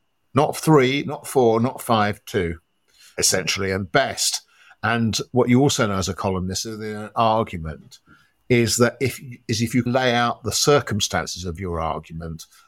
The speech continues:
at the halfway point or thereabouts, you have to turn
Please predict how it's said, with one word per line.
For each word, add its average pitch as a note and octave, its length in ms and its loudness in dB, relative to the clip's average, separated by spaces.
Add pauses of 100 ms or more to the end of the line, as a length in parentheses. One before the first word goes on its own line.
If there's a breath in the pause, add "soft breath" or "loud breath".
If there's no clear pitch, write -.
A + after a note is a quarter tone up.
(120)
at A2+ 140 -10
the - 40 -16
halfway C3+ 720 0
point G#2 360 -4
or F#2+ 100 -2
thereabouts, F#2+ 580 -2
you G2 80 -8
have G2+ 180 -6
to - 120 -10
turn F#2+ 600 -6